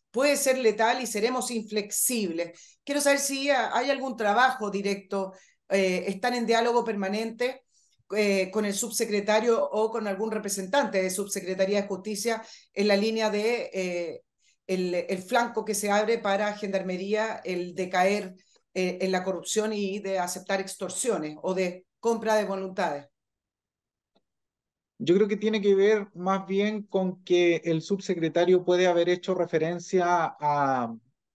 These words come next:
Speaker 2: a este trabajo que se viene desarrollando a partir del año dos mil veinte, que se ha ido fortaleciendo,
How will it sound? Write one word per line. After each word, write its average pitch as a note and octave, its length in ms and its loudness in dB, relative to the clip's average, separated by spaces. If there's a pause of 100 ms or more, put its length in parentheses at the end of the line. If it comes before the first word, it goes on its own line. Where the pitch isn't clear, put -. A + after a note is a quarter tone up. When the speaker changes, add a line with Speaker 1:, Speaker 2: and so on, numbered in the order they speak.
Speaker 2:
a B2 360 -2
este D#3+ 220 2
trabajo D#3+ 360 2
que D#3 100 -6
se D#3 100 -2
viene D#3+ 240 -2
desarrollando D3 1120 2
a C3 140 -4
partir C#3+ 300 0
del C#3+ 140 2
año C#3+ 200 -2
dos C3+ 180 -2
mil C3+ 160 -4
veinte, F#3 480 0
que C3 80 -4
se D#3 100 0
ha D3 40 4
ido D3+ 160 2
fortaleciendo, E3+ 960 0